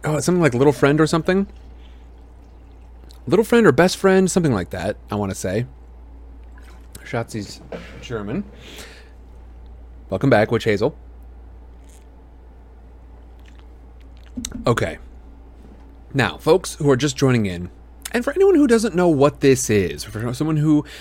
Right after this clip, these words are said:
perhaps likes Swan Song or, uh, Death Metal Dahlia, who, um, you know, maybe you are just coming here from YouTube, you probably know who I am already.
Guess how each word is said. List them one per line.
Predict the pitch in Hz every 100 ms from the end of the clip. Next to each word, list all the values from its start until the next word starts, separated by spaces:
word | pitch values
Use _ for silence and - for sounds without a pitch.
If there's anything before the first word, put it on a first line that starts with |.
| -
perhaps | - 117 107
likes | 127 120
Swan | - 190 214 202
Song | - 123 95 87
or, | 90 110 110
uh, | 110 107
Death | 107 143 160
Metal | 156
Dahlia, | 143 180 170 127 98 95
who, | - 127 123 123 120 -
um, | 117 117 113 113 - - - - - -
you | 127
know, | 120
maybe | 156 120
you | 123 120
are | 117
just | 110 117 -
coming | 120 113
here | 113 113
from | 110 - 101 101 - -
YouTube, | 170 190 190 196
you | 139
probably | 127 110
know | 110 107 104
who | 117
I | 104
am | 98 95
already. | 87 98 156 170